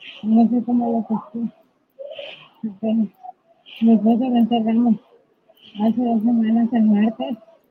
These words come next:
y ya el miércoles yo ya me sentí muy mal.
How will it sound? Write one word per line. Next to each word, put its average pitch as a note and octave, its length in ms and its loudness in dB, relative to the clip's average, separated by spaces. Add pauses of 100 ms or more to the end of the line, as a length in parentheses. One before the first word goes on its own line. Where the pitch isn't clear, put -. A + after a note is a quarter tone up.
(480)
y G#3+ 240 4
ya G#3 300 4 (760)
el G#3 180 0
miércoles G#3 560 0 (800)
yo G#3 120 0
ya G#3 100 2
me A3 180 2
sentí A3 320 2
muy G3 240 -6
mal. F#3 300 -6